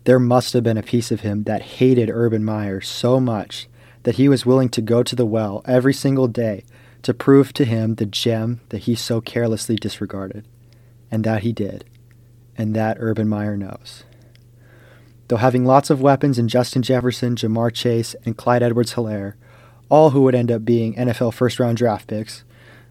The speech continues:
would definitely help Burrow out in the process, no doubt, the years of preparation, patience, and discipline exercised by Burrow would have it be that the opportunity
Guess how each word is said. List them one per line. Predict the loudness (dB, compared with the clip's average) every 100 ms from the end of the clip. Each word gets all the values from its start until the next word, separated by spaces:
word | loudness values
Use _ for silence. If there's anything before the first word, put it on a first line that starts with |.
| 0
would | 4
definitely | 4 4 2 2
help | 4 2 2
Burrow | 2 4
out | 2 0
in | -2
the |
process, | -2 0 0 0 -2 0
no | 2 2
doubt, | 2 0 0 -6 _ -20 -20 -20 -6
the | 0 2
years | 6 6 4
of | 2
preparation, | 0 2 2 2 2 0 -2
patience, | 0 2 2 0 -2 -2
and | -2
discipline | 0 -2 -2 0 0 -4 _ _ _ -4
exercised | -2 -2 -2 2 2 2
by | -2
Burrow | 0 0 0 0 -2 -10 _ _ _ -8
would | -8
have | -4 -2 -2
it | -2
be | 0 0 -2 -8
that | -10 -8
the | -6
opportunity | -4 -2 -4 -4 -4 -2 -4